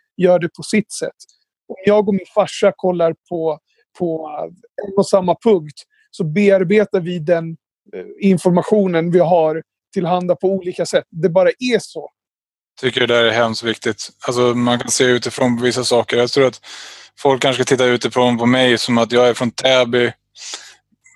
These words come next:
Speaker 2: bortskämd snorunge oftast, men samtidigt så är det, alltså,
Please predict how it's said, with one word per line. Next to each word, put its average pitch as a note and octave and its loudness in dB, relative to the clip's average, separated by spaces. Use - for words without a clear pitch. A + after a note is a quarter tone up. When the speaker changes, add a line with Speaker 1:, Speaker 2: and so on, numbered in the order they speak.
Speaker 2:
bortskämd A#2+ 0
snorunge B2+ -2
oftast, A#2 -2
men A#2+ -2
samtidigt B2+ 0
så - -2
är A#2+ 4
det, A#2 -6
alltså, B2 -2